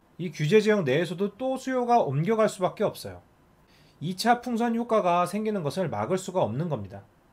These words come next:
풍선 안에 풍선이죠. 이 풍선 효과는 규제만으로는 절대 잡을 수가 없습니다.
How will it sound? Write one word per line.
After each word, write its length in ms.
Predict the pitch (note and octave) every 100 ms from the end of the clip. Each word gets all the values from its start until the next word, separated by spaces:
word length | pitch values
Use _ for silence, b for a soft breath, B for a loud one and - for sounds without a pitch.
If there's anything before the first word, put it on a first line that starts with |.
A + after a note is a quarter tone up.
| _
풍선 460 | - A#3 A#3+ A3 A3+
안에 280 | A2 A#2+ F#3
풍선이죠. 560 | - A#3 G#3+ A#2+ G2+ - _ _ _ b b b b -
이 140 | D3+
풍선 320 | D3 G#3+ A3+
효과는 480 | A3 G#3 D#3 G3 C3+
규제만으로는 760 | - D3 G#3 G#3+ G3 D#3 C#3+
절대 360 | E3 A#2+ A#2 E3+
잡을 240 | B2 A2+
수가 180 | D3 -
없습니다. 400 | B2 - F#2+ F#2+